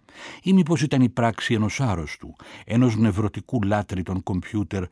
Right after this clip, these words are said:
που είχε χάσει την πηξίδα της ζωής, ενός που λίγο πριν από το διάβημα είχε σβήσει τα φώτα στους δρόμους της Πράγας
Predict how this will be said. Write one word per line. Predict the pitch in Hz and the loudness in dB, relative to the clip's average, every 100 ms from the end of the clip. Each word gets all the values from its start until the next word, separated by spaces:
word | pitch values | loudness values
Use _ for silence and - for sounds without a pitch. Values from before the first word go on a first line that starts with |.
| - _ - | -14 _ -4
που | 151 | -2
είχε | 127 127 | 0 -4
χάσει | - 151 113 87 | -4 -4 -4 -6
την | 87 82 | -8 -8
πηξίδα | 90 - - 92 87 | -10 -8 -4 -2 -4
της | 87 | -6
ζωής, | 85 92 85 - - _ _ _ _ | -4 -2 -4 -8 -16 _ _ _ _
ενός | 110 107 127 151 - _ - - _ | -2 2 2 2 -4 _ -20 -20 _
που | 156 135 | -2 2
λίγο | 131 107 | 2 2
πριν | 90 120 104 | 0 2 2
από | 92 101 | 0 -2
το | 92 | -2
διάβημα | 101 104 90 90 101 107 | 0 0 0 0 -2 -2
είχε | 135 - 110 | -4 -4 -4
σβήσει | 101 101 139 - - | -2 -2 -2 -2 -6
τα | - | -8
φώτα | - 120 92 95 | -2 -2 -2 -6
στους | 95 - 90 | -8 -8 -4
δρόμους | 101 107 95 90 | 0 0 0 -4
της | - 98 - | -10 -12 -4
Πράγας | 110 98 87 110 - | 0 0 0 -4 -6